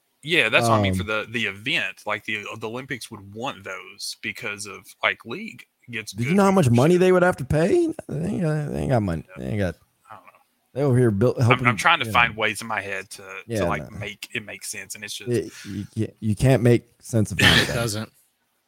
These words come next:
Speaker 1: No.
Speaker 3: Something
Speaker 1: Uh,
Speaker 3: that didn't make sense to Sony, at least, is, uh, the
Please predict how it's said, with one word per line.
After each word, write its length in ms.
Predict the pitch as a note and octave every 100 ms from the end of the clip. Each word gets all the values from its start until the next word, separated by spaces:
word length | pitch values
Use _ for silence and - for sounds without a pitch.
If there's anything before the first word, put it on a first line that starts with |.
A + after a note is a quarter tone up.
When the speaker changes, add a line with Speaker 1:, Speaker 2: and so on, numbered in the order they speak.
| _ A2
Speaker 1:
No. 220 | F#2+ F2+ - _ _ _ _ _ D#3+ _ _ _ _ _ _ _ _ _ _ _ _ _ _ _ _ _ _ _ _ _ _ _
Speaker 3:
Something 480 | - D#3+ E3 - C#3+
Speaker 1:
Uh, 20 |
Speaker 3:
that 220 | A#2+ B2+ A#2+
didn't 200 | D3+ C3+
make 160 | C3
sense 280 | - B2+ A2
to 80 | -
Sony, 460 | G#2+ - C#3+ B2 G2+
at 80 | F#2+
least, 440 | G2 G2+ - - -
is, 540 | F2+ B2+ F#2+ - -
uh, 260 | F#2+ F#2 F#2+ - _ _ _ _ _ _ _
the 460 | G#2+ A2+ G#2 F#2+